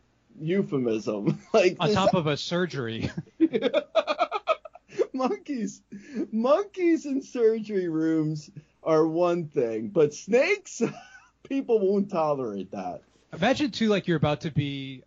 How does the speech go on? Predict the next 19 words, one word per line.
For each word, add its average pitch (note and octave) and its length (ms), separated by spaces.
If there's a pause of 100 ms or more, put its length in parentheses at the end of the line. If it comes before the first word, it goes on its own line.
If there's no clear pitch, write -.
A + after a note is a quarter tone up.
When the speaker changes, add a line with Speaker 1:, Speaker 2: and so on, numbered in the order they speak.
Speaker 2:
uh, A#2+ 420
like, A#2+ 160
knocked C#3 300
out C3 260
for C#3 80
surgery, C3+ 680
and B2+ 140
right D#3 160
as E3+ 120
you're D#3+ 100
about D3 100
to B2+ 60
get C3+ 100
knocked C3 260
out, B2 280 (380)
you D3 80
see D#3 180
a A#2+ 60
monkey C#3 640